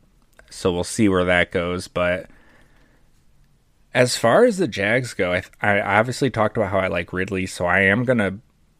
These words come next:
for my betting article, one of my picks will be Ridley. Um, over fifty-two and a half receiving. Talked about how they attack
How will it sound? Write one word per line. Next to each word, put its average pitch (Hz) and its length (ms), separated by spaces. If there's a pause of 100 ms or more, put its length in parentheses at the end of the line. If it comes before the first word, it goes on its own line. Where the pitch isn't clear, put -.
(300)
for - 160
my 87 180
betting 92 320
article, 87 420
one 92 200
of 107 40
my 107 120
picks - 280
will 95 260
be 101 140
Ridley. 92 540 (1120)
Um, 87 600 (720)
over 117 320
fifty-two 107 520
and 95 100
a - 20
half 90 220
receiving. 127 680 (500)
Talked 98 300
about 92 180
how 92 180
they 92 140
attack 92 600